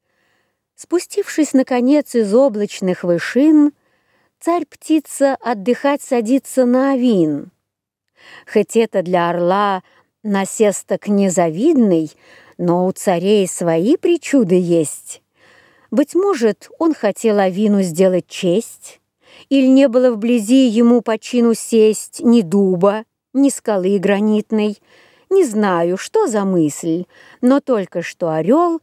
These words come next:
немного посидел и тут же на другой авин перелетел. Увидя то, хохлатая наседка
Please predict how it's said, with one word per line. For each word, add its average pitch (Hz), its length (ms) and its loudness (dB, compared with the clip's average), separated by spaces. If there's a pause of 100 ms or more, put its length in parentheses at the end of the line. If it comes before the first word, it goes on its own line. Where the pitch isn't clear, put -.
(440)
немного 220 580 2
посидел 170 840 -2 (380)
и 302 120 -2
тут 370 280 0
же 294 160 2
на 320 160 6
другой 214 560 2
авин 190 380 0
перелетел. 196 880 0 (960)
Увидя 190 520 0
то, 196 420 -2 (300)
хохлатая 175 800 -4
наседка 170 800 -4